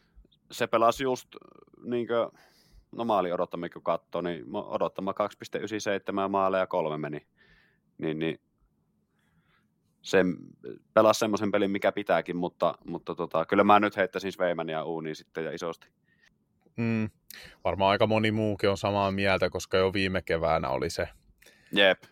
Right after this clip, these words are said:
Speaker 1: jep.
Speaker 2: keskusteluja varsinkin jäi jossitteluton tappion myötä, että minkä takia sokeasti luottivat vaan Ullmarkki eikä Sveiman pelannut.
Speaker 1: Kyllä.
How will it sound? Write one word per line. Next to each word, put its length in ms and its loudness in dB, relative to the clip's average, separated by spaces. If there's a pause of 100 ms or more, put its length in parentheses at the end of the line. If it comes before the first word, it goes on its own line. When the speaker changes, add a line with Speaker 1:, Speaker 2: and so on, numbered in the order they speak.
(120)
Speaker 1:
jep. 140 2
Speaker 2:
keskusteluja 800 6
varsinkin 480 4
jäi 220 6
jossitteluton 1000 4
tappion 520 2
myötä, 500 -2
että 220 -6
minkä 320 -4
takia 320 -4
sokeasti 720 -2 (920)
luottivat 680 2
vaan 180 2
Ullmarkki 600 -2
eikä 180 -4
Sveiman 520 -2 (120)
pelannut. 460 -2 (840)
Speaker 1:
Kyllä. 360 2